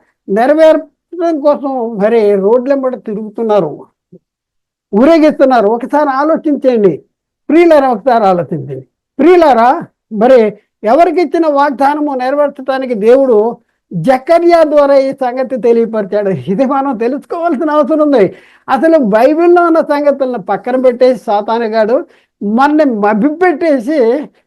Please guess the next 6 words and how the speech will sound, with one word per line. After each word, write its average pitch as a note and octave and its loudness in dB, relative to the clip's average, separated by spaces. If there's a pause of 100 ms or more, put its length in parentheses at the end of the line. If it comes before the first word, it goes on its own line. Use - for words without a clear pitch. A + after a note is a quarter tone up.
(220)
బైబిల్లో E4 0
లేని C#4+ -2
సంగతుల్ని, B3+ -6
బైబిల్లో C4+ 2
చెప్పని A3+ -6
సంగతుల్ని A3 2